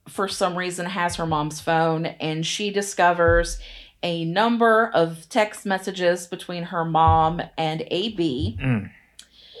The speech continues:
Speaker 2: Giving her that
Speaker 1: that
Speaker 2: Holy Spirit.
Speaker 1: pretty clearly indicate that there's a highly inappropriate relationship going on between Cindy Masanti and A B Shermer.
Speaker 2: Yeah.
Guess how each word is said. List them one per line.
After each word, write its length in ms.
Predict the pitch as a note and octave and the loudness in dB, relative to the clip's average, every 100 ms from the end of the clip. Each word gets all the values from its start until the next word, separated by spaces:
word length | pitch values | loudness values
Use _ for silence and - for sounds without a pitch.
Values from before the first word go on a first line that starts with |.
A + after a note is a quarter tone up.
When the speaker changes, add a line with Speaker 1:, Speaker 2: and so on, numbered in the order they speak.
| - | -6
Speaker 2:
Giving 220 | A#3+ A3+ | -4 -4
her 80 | A3+ | -4
that 140 | - | 2
Speaker 1:
that 240 | G#3+ G3+ G3+ | 4 6 4
Speaker 2:
Holy 100 | D3+ | 0
Spirit. 560 | - C#4 D#4+ E4+ E4+ | -2 -2 -2 -2 -6
Speaker 1:
pretty 540 | - C4 C4 D4 D4+ - | -2 2 2 2 -2 -4
clearly 640 | - C4 B3 B3+ A#3 A#3 | 0 2 6 4 4 0
indicate 840 | - G3 G3+ G3+ A3+ F#3 F3+ D#3+ | 0 0 2 -2 0 0 0 -4
that 180 | F#3 F#3 | -8 -4
there's 400 | F3+ F3 F3+ F3+ | 0 2 2 2
a 100 | E3 | 0
highly 500 | - G3+ G3 F#3+ F#3 | 0 -2 0 -2 -6
inappropriate 720 | F3+ F3+ - E3+ E3 E3+ E3 | -6 -8 -4 -4 -4 -6 -4
relationship 840 | E3+ E3 D3+ D3+ D3+ D3 D3+ D3 - | -4 -2 -4 -4 -8 -6 -6 -6 -4
going 320 | D3+ D#3 D3+ | -4 -4 -4
on 280 | C#3+ C#3+ D3 | -6 -6 -4
between 420 | C#3+ - C#3+ C#3+ | -4 -4 -6 -10
Cindy 640 | - D3+ C#3+ C#3+ C#3+ D3+ _ | -10 -8 -6 -8 -10 -16 _
Masanti 680 | D3+ D3+ C#3+ C3 C3 C3+ C3 _ | -14 -10 -8 -8 -10 -14 -16 _
and 200 | C#3+ C#3 C3 | -6 -6 -4
A 140 | - | -6
B 100 | B2+ B2+ | -6 -14
Shermer. 420 | - - G2 - _ - - | -12 -12 -12 -16 _ -18 -10
Speaker 2:
Yeah. 240 | A#2 G2+ | -4 -4